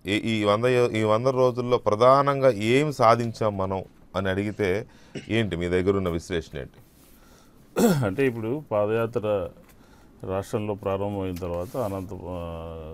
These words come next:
Speaker 2: కడప నుంచి ఈ రోజు, ఈ రోజుకి ఇమ్మీడియట్‌గా సాధించేసేయాలని చెప్పను, ఏదో చేసేయాలని చెప్పని కాదు. ఒక ప్రజలకు ఒక మనోధైర్యాన్ని ఇవ్వాలని చెప్పని, ప్రజలతో మమేకం అవ్వాలని చెప్పని, ప్రజల సమస్యలు తెలుసుకోవాలని చెప్పని, జిల్లాల వారీగా ఉన్నటువంటి,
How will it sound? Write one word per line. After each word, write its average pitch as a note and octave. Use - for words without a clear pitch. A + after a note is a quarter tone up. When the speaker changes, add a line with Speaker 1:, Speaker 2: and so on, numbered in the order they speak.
Speaker 2:
కడప F#2
నుంచి F#2+
ఈ G#2+
రోజు, C#3+
ఈ C#3
రోజుకి C#3+
ఇమ్మీడియట్‌గా C3
సాధించేసేయాలని A2
చెప్పను, A2+
ఏదో G#2+
చేసేయాలని G#2
చెప్పని F2+
కాదు. D#2+
ఒక A2+
ప్రజలకు B2+
ఒక A2
మనోధైర్యాన్ని G2+
ఇవ్వాలని D#2+
చెప్పని, G2
ప్రజలతో A2+
మమేకం A2
అవ్వాలని F2+
చెప్పని, A2
ప్రజల G#2+
సమస్యలు A2+
తెలుసుకోవాలని F#2
చెప్పని, A2
జిల్లాల A2+
వారీగా A2
ఉన్నటువంటి, G2